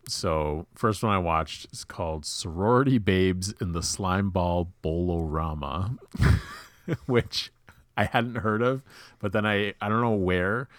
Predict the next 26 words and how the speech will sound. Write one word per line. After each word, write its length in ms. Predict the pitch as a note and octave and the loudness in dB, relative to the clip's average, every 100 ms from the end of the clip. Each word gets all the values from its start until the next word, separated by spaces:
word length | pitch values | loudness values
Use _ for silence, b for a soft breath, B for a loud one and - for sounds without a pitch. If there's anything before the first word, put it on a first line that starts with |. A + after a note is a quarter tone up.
| B B B B B | B B B B B
um, 680 | F2 E2 E2 E2 D#2+ D#2+ - | -2 0 0 -2 -4 -6 -8
I 60 | F#2 | -8
think 300 | - G2 - | -4 -4 0
maybe 300 | G2 F#2+ E2 | 0 0 -2
Reddit, 420 | D#2 E2 E2+ F2+ - | -4 -4 -2 -2 -4
like, 240 | E2 D#2 | -8 -6
I 140 | D#2+ D#2+ | -6 -4
have 280 | F#2 E2 E2 | -4 -4 -4
a, 380 | D#2 D2+ D#2 - _ _ _ _ - - _ _ - | -4 -4 -8 -10 _ _ _ _ -14 -14 _ _ -12
I 500 | D#2+ D#2 D2 D2 D2+ | -8 -8 -8 -8 -10
subscribe 840 | - - - - - - D#2+ D#2 | -12 -12 -12 -12 -12 -8 -6 -6
to 300 | - - D#2 | -8 -6 -6
the 120 | C#2+ D2+ | -6 -8
one 500 | D#2 D2 D2+ D2+ D#2 | -6 -6 -8 -10 -12
sub 340 | - - D#2+ D2 _ _ _ | -12 -8 -6 -8 _ _ _
just 220 | - E2+ | -8 -8
for 140 | - D#2 | -6 -8
bad 400 | - D#2+ D2+ C#2 | -4 -4 -4 -4
movies, 540 | D2+ D#2 G2 B2 - B B B B B B | -4 -2 -2 -4 -8 B B B B B B
and 80 | - | -4
I 80 | D#2+ | -2
think 240 | - F2 | 0 -2
the 80 | F2+ | -4
trailer 560 | D#2 - - E2+ E2+ E2+ | -6 -8 -2 0 2 0
maybe 240 | E2+ D#2 | 0 -2
got 200 | E2+ D#2 | -4 -4